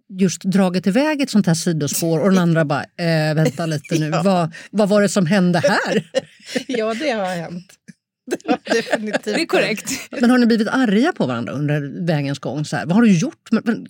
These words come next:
Speaker 1: har du
Speaker 3: Nej.
Speaker 1: dödat den här karaktären här
Speaker 3: Nej.
Speaker 1: nu?"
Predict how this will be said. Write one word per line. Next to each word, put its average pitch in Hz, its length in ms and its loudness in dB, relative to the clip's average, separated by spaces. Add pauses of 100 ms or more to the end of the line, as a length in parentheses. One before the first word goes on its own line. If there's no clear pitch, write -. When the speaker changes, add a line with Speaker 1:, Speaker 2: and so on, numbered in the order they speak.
Speaker 1:
har - 120 -6
du - 80 -10 (360)
Speaker 3:
Nej. - 20 0 (180)
Speaker 1:
dödat 165 340 0
den 349 100 0
här 190 80 2
karaktären 208 300 -2
här 262 180 0 (140)
Speaker 3:
Nej. 262 100 -2
Speaker 1:
nu?" 165 60 -6